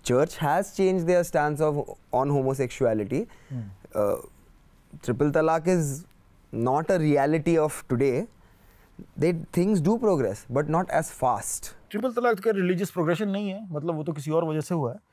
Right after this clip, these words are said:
Speaker 2: और चर्च का प्रोग्रेस, like, I, I personally feel कि चर्च जो भी होमोसेक्सुअलिटी के बारे में बोल रहा है, I बहुत ल-, यार, there are thirty-two genders right now।
Speaker 1: Yeah।
Speaker 2: People are fighting and working on,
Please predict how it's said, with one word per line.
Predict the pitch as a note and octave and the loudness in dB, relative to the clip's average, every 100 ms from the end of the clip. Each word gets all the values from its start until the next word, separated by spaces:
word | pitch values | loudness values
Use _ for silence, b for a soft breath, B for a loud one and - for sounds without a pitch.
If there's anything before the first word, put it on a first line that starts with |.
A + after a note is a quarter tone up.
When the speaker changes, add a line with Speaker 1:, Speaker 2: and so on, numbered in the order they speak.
| b b b b _ _ _ _ _ - | b b b b _ _ _ _ _ 0
Speaker 2:
और | F3 | 0
चर्च | - F#3+ G#3+ A#3+ - - | 2 2 2 2 -6 0
का | A#3 | 2
प्रोग्रेस, | A3+ G3+ G3 G3 | 4 4 4 4
like, | G3 F#3 - | 2 2 2
I, | D3+ F#3 G3 - B2+ | 4 2 -2 -2 0
I | D3+ | 2
personally | F#3+ F#3 E3+ F3+ F3+ D#3+ | 2 2 2 2 0 0
feel | E3+ D#3+ | -2 0
कि | E3+ | -2
चर्च | D#3 E3+ D#3 | 2 2 2
जो | D3+ E3+ | 2 2
भी | F3 | 2
होमोसेक्सुअलिटी | D3+ D3+ D#3 D#3 C#3+ C#3 D#3 | 2 2 0 -2 -2 -2 0
के | E3 | 0
बारे | D3+ D3 | 2 0
में | D3+ | -2
बोल | C#3+ | -2
रहा | C3 C#3+ | 0 0
है, | E3 - C3+ | 0 0 0
I | D3+ E3+ E3+ _ _ _ _ D#3 | 0 -4 -8 _ _ _ _ -2
बहुत | G#3+ - | -2 -2
ल-, | C3 C3+ B B B - | -4 -4 B B B 0
यार, | A3 | 2
there | F#3 A3 | 4 4
are | B3+ E3+ | 2 0
thirty-two | E3 G#3+ B3 | -2 -2 -2
genders | D3 C#3+ C#3+ E3+ D#3 C3+ | 0 2 2 0 0 -2
right | B2+ G#2+ | -2 -4
now। | A2 F#2 - _ _ - | -8 -8 -14 _ _ -2
Speaker 1:
Yeah। | A#2 - - F3+ | -2 -2 -6 -2
Speaker 2:
People | F#3 A#3+ | 0 2
are | A3 G#3+ G3 - _ _ _ _ - C#3 | 4 4 2 -8 _ _ _ _ -4 0
fighting | C#3 C#3+ G3+ | 2 0 -2
and | G#3 G3+ D#3 | 0 -2 0
working | C3 C#3+ F#3 G#3 | 0 0 -2 -4
on, | A#3 | -6